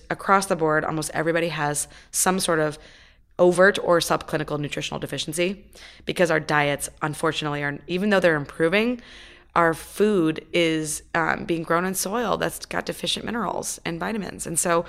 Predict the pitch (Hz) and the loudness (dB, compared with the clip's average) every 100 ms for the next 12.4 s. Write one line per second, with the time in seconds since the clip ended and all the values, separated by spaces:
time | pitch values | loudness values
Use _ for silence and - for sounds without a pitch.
0 | - - - - 202 233 262 254 220 214 | -8 -16 -18 -4 0 2 4 4 4 4
1 | 240 220 208 185 185 175 185 175 - - | 2 0 0 -2 -2 -2 0 -4 -6 -14
2 | - - 190 190 147 170 165 165 160 - | -14 0 0 0 -4 -6 -4 -4 -6 -6
3 | 156 151 - - - - - 165 160 156 | -6 -6 -4 -6 -6 -6 0 2 2 0
4 | 170 185 214 - - 208 247 254 233 214 | 0 4 4 4 -2 0 4 4 4 0
5 | 175 156 151 156 - 95 - 170 190 208 | -2 -4 -4 -4 -4 -8 -6 -4 0 0
6 | 202 180 175 - 160 160 156 156 151 147 | 4 2 2 -2 -4 -4 -4 -4 -4 -8
7 | - - - - - - - - - - | -14 -12 -6 -4 -4 -4 -4 -6 -16 -18
8 | - - 202 190 175 170 - 175 165 160 | -8 4 8 8 8 4 4 6 6 4
9 | 151 - - - - - - 226 262 - | -2 -10 -18 -20 -14 -10 2 6 6 4
10 | 254 262 254 247 247 - - - - - | 0 2 4 4 2 -6 -16 -18 -6 0
11 | 208 - 226 220 220 214 196 202 196 190 | 0 2 2 2 4 2 4 6 8 6
12 | 180 170 165 | 4 -2 -6